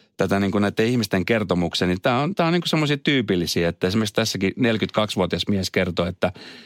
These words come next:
selittämätöntä huonoa fiilistä ja tunteet ovat käyneet ylikierroksella. Liikutun asioista, jotka ovat normaalisti hetkauta. Esimerkiksi kyynelet kohoavat silmin lasten elokuvia katsellessa pienen tyttäreni kanssa. Pahin tilanne oli, kun kyynelet alkoivat valumaan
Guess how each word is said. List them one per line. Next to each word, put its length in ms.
selittämätöntä 680
huonoa 320
fiilistä 440
ja 80
tunteet 400
ovat 200
käyneet 260
ylikierroksella. 680
Liikutun 440
asioista, 460
jotka 280
ovat 160
normaalisti 460
hetkauta. 560
Esimerkiksi 560
kyynelet 380
kohoavat 400
silmin 440
lasten 400
elokuvia 440
katsellessa 680
pienen 280
tyttäreni 480
kanssa. 440
Pahin 280
tilanne 320
oli, 100
kun 180
kyynelet 440
alkoivat 360
valumaan 400